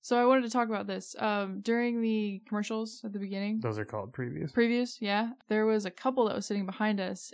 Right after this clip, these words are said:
Speaker 1: and I laughed and I said, "Fucking Americans," and Kyle was like, "What?" And I was like,
Speaker 2: Oh, what did they
Speaker 1: "I'll,
Speaker 2: say?
Speaker 1: I'll talk about it during the podcast." So the preview that we saw was a German film, and
Speaker 2: Yeah.
Speaker 1: there were subtitles,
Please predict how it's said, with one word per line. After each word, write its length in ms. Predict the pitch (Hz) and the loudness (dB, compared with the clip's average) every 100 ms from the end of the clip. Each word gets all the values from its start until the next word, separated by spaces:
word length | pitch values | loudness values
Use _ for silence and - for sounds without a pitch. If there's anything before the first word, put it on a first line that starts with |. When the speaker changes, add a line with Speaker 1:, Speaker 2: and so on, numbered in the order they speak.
| - | -4
Speaker 1:
and 220 | 196 185 | -2 0
I 160 | - 190 | 0 0
laughed 320 | 196 190 - | 2 2 0
and 80 | 185 | -4
I 60 | |
said, 220 | 185 180 180 | -4 -6 -4
"Fucking 280 | 190 190 196 | -4 -2 -2
Americans," 520 | 190 185 185 180 180 | 0 -2 -2 -4 -4
and 120 | 185 | -4
Kyle 180 | 190 185 | -4 -4
was 100 | 185 | -4
like, 120 | 175 | -6
"What?" 280 | 180 185 175 | -6 -4 -4
And 100 | - | -6
I 60 | 180 | -8
was 100 | 180 | -6
like, 220 | 180 175 _ _ | -6 -8 _ _
Speaker 2:
Oh, 120 | 175 151 | 6 8
what 140 | 143 | 8
did 80 | 151 | 4
they 60 | |
Speaker 1:
"I'll, 40 | 139 | 2
Speaker 2:
say? 240 | - 175 - | 2 2 2
Speaker 1:
I'll 80 | 214 | 2
talk 160 | 208 | 2
about 140 | 202 196 | 2 0
it 20 | |
during 200 | 208 208 | 0 0
the 80 | 233 | 0
podcast." 380 | 220 208 185 - - _ | -2 -2 -6 -8 -20 _
So 640 | - 233 226 220 208 - 214 | 4 8 8 6 4 -2 -2
the 280 | 208 202 226 | 0 0 0
preview 200 | 302 269 | 2 2
that 160 | 202 | 2
we 80 | 208 | 2
saw 320 | 208 190 190 | 0 0 0
was 180 | 190 185 | -2 -2
a 140 | 185 | -2
German 320 | 180 175 202 233 | -2 -2 -2 -2
film, 400 | 196 180 214 220 _ - | -2 0 -2 -4 _ 0
and 100 | 196 | 6
Speaker 2:
Yeah. 100 | 139 | 8
Speaker 1:
there 60 | 139 | 6
were 40 | |
subtitles, 760 | 185 233 214 202 180 170 175 | 2 0 0 0 0 -2 -6